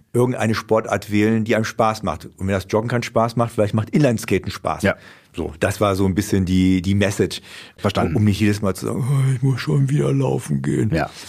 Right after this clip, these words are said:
Speaker 1: Ja, geht man lieber schwimmen vielleicht, falls einem das mehr Spaß macht.
Speaker 2: Ja.
Speaker 1: Also, beim Ausdauertraining unterscheidet man ja den sogenannten aeroben Bereich und den anaeroben Bereich. Also aerob bedeutet,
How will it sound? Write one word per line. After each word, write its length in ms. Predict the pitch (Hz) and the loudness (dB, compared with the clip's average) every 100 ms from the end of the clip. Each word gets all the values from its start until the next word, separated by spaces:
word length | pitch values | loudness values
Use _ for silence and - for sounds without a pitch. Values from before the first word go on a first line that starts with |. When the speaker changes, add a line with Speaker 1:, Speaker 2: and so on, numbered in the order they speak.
| - | -10
Speaker 1:
Ja, 120 | 104 - - - - | -8 -8 -16 -20 -8
geht 120 | 92 | -2
man 100 | 92 92 | 0 2
lieber 220 | 92 90 | 2 2
schwimmen 260 | - 113 98 | 0 0 0
vielleicht, 380 | 82 80 - - | -4 -8 -10 -18
falls 340 | - - 123 - | -8 -4 -4 -4
einem 200 | 101 90 | -4 -2
das 260 | 107 - - - - | -4 -6 -18 -12 -4
mehr 220 | 101 104 | -2 -2
Spaß 380 | - - 87 - | -6 -6 -8 -10
macht. 200 | - - | -10 -4
Speaker 2:
Ja. 100 | 107 - - | -4 -4 -2
Speaker 1:
Also, 260 | 127 117 - - - - - | 0 0 -4 -12 -14 -16 -4
beim 180 | 123 135 | -2 0
Ausdauertraining 1300 | 135 240 247 156 113 143 196 - _ - - 165 214 | 0 0 0 2 2 2 -4 -12 _ -10 0 4 4
unterscheidet 500 | 160 139 - 147 156 | 2 0 2 2 2
man 160 | 156 147 | 2 2
ja 60 | |
den 160 | 135 135 | 2 0
sogenannten 380 | 139 139 131 135 - _ _ | 0 0 0 -4 -10 _ _
aeroben 500 | - 127 143 165 190 | 0 2 4 2 2
Bereich 420 | 202 185 190 214 - | 2 2 0 -2 -4
und 160 | 160 | -2
den 140 | 165 156 - | -2 -2 0
anaeroben 480 | 123 113 90 87 | 2 2 2 -2
Bereich. 420 | 78 80 - - - - - - | -4 -6 -8 -10 -18 -20 -20 -6
Also 180 | 110 104 - - _ - | 0 0 -2 -14 _ -2
aerob 380 | 113 143 165 175 | 2 4 4 2
bedeutet, 540 | 165 160 151 156 156 | 2 4 2 2 -4